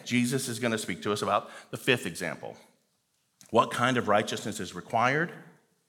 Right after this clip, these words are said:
regarding the notion of retaliation or vengeance or trying to seek earthly justice? So, let's pray, and then we will consider God's word together. Father, uh, we come to you this morning,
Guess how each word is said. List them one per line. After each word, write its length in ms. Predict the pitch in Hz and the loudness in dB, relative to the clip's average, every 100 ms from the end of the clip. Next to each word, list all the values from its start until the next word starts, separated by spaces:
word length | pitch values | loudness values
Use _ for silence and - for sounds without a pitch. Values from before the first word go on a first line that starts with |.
| _ _ _ | _ _ _
regarding 400 | 107 110 110 110 | 2 6 6 4
the 60 | |
notion 300 | 104 107 - | -2 -2 -4
of 80 | 87 | -6
retaliation 880 | 82 - 92 95 104 113 - 65 - | -8 -4 -2 0 0 0 -2 -6 -10
or 140 | 80 78 | -10 -10
vengeance 680 | 80 107 113 82 - - | -2 0 0 -4 -10 -10
or 100 | 76 - - - | -10 -10 -14 0
trying 200 | 117 95 | 0 0
to 100 | 95 | -2
seek 420 | - 123 120 - - - _ - | -2 -2 -4 -10 -10 -20 _ 0
earthly 300 | 107 - 95 | 0 0 -6
justice? 680 | 82 85 - 60 - - - _ _ _ - | -2 -2 -2 -10 -12 -14 -16 _ _ _ 0
So, 300 | 117 85 - - - _ _ _ - - _ | 2 2 -2 -14 -20 _ _ _ -20 -20 _
let's 100 | 123 | -6
pray, 280 | - 165 - - - - _ _ _ _ _ _ | 2 2 2 -8 -20 -20 _ _ _ _ _ _
and 100 | 101 | -2
then 80 | 110 | 0
we 100 | 107 | 0
will 120 | 107 | -2
consider 400 | 101 104 - 110 | -2 -6 -2 -2
God's 260 | 95 92 92 | 4 4 4
word 320 | 90 87 85 - - | 0 0 0 -6 -12
together. 380 | 82 76 60 - - _ _ _ _ _ - - - - - - _ _ _ _ _ _ | -6 -4 -4 -8 -14 _ _ _ _ _ -20 -20 -20 -20 -20 -20 _ _ _ _ _ _
Father, 720 | - - - - 131 92 85 - - - - | -14 -12 -10 4 8 8 4 -6 -12 -16 -14
uh, 220 | 110 95 90 | -8 -4 -2
we 100 | 117 | -2
come 200 | 123 107 | -2 -4
to 80 | 113 | -4
you 80 | |
this 160 | 104 - | -6 -6
morning, 360 | 107 113 123 | -4 -4 -4